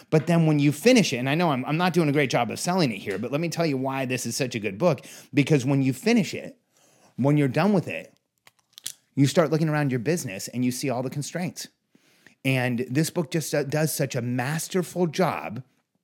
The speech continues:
of explaining the theory of constraints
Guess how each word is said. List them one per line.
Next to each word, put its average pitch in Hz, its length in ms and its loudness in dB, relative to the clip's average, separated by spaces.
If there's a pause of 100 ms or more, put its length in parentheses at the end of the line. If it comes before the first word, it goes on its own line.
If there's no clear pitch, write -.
(320)
of 127 120 2
explaining 151 640 0
the 147 80 0
theory 143 280 -2
of 127 80 -6
constraints 127 680 -6